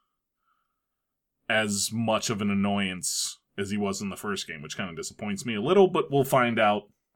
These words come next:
on Friday. Um, other games I've been playing, uh, I did a twelve-hour Elder Scrolls Oblivion stream this past weekend. We're gonna continue that after we get through the Resident Evil three remake, play that a few times.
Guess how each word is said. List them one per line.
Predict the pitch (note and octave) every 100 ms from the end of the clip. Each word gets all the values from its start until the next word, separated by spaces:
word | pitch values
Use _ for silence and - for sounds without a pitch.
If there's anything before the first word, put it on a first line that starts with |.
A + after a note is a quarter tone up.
| _
on | F#2 F2+
Friday. | C#3+ B2+ D#2+ - _ _ _ _ _ _ _ _ _ _ _ _ - _ -
Um, | A2+ A2 G#2 G2+ - - - - _ _ _ _ -
other | C#3+ D#3
games | D#3+ D3+
I've | D3
been | C#3+
playing, | D3 D3+ D3+ D3+ D3+ - _ _ _ _ _ _
uh, | A2
I | G#2+ G#2 G#2+
did | G#2 B2+
a |
twelve-hour | A2+ C#3+ C3+ C3+ C3 A2+ -
Elder | C3+ C3+ C3
Scrolls | - C3+ C3 A#2+
Oblivion | G2+ A2 B2 C3 C#3 C#3
stream | - C#3+ C#3 C#3 C#3+ D3 _ -
this | A#2+
past | - B2+ -
weekend. | C#3+ B2+ C3+ A2
We're | A2
gonna | A2+
continue | G2+ G#2 - C#3+ C3
that | B2 G#2+
after | A2 A2 B2+
we | A2+
get | G#2+ G#2+
through | B2 A2+ A2+ A2 - -
the |
Resident | G#2+ G#2 A2
Evil | G2+ G2+
three | A2
remake, | G2 G#2+ A2 A2 - - _ -
play | G#2+
that | G2+ G2+
a |
few | - A2+
times. | A#2+ A2+ A#2+ B2